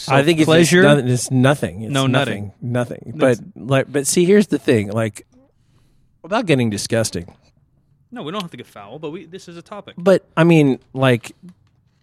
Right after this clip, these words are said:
Speaker 1: n-, not every dude, but most dudes have a, um, sort of built-in system that makes sure that, uh, that happens anyway.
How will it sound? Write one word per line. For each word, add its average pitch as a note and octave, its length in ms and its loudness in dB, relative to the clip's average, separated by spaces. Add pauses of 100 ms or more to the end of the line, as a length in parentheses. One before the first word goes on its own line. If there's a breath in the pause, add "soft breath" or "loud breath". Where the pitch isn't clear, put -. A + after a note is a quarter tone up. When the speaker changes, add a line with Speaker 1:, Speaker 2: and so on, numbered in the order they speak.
(440)
Speaker 1:
n-, - 600 -20
not D3+ 300 2
every C3 300 4
dude, C3 400 2
but D3 140 2
most B2+ 400 2
dudes B2+ 420 2
have B2+ 360 0
a, A#2+ 420 2
um, A#2 440 0
sort C#3 240 2
of A#2 160 -2
built-in C#3 400 0
system A2+ 580 -2 (680)
that A#2+ 140 -2
makes B2+ 260 0
sure B2 380 6
that, G#2+ 320 -2
uh, G#2 300 -8 (320)
that A#2+ 180 -2
happens A#2 360 -2
anyway. E3+ 540 2